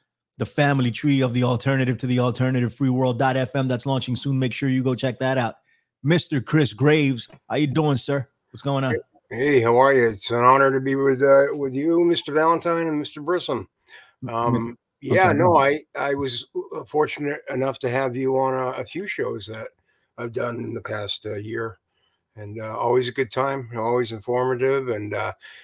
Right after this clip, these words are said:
Speaker 2: I, <clears throat> I really enjoy your opinions 'cause they're, uh, they tend to be different than, uh,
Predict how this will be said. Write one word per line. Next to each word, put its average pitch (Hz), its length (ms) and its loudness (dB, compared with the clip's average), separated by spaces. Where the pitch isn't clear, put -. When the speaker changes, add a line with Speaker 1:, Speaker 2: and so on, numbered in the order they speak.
Speaker 2:
I, 131 340 2
<clears throat> - 40 6
I 123 360 0
really 127 300 4
enjoy 120 320 4
your 117 260 2
opinions 135 560 0
'cause 98 260 -6
they're, 104 380 -4
uh, 98 260 -8
they 113 80 -4
tend 147 240 2
to - 80 -4
be 139 320 -4
different 143 460 -4
than, 123 520 -2
uh, 117 360 -6